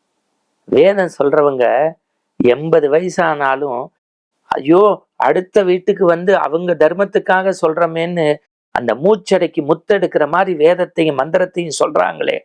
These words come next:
அவங்களுடைய நியமத்தை, அவங்களுடைய நேர்த்திய யாராவது உணர்றோமா? போன வருஷம் வித்த கீரை இந்த வருஷம் ஒரு ரூபா கூட வைக்கிறது,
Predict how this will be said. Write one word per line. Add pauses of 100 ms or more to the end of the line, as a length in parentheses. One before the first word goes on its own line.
(300)
அவங்களுடைய (100)
நியமத்தை, (360)
அவங்களுடைய (100)
நேர்த்திய (340)
யாராவது
உணர்றோமா? (400)
போன
வருஷம்
வித்த (120)
கீரை (220)
இந்த
வருஷம்
ஒரு
ரூபா (140)
கூட
வைக்கிறது,